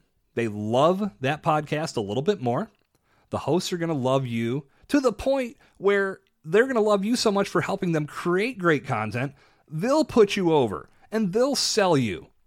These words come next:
So you don't even have to sell. You just have to be a value-driven, lethal weapon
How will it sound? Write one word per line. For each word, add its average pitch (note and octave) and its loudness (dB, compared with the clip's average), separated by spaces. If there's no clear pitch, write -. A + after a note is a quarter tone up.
So - -6
you C4+ 0
don't C4 -8
even B3+ -10
have A#3+ -6
to A3+ -4
sell. G#2 -2
You C3 -6
just G#3+ -8
have F#3+ -4
to D3 -2
be D3 -4
a A2+ -6
value-driven, D#3 0
lethal F#3 0
weapon C#3 -2